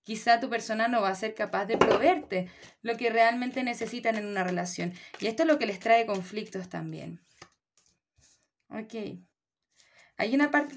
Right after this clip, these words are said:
tuya que me da la impresión de que sigue fija-, <laughs> que sigue fijado o sigue fijada en esto,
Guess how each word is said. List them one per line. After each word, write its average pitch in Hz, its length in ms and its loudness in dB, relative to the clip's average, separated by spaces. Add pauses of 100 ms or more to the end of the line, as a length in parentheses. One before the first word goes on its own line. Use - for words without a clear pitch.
tuya 254 320 -2
que 277 80 -2
me 247 100 0
da 220 100 2
la 233 60 -2
impresión 233 360 -8
de 240 100 -6
que 226 100 -4
sigue 226 280 -10
fija-, 226 500 -2 (480)
<laughs> 185 920 -10
que 233 100 0
sigue 262 260 2
fijado 262 420 2
o - 20 0
sigue 254 260 -4
fijada 247 500 -2
en 180 80 0
esto, 180 420 -4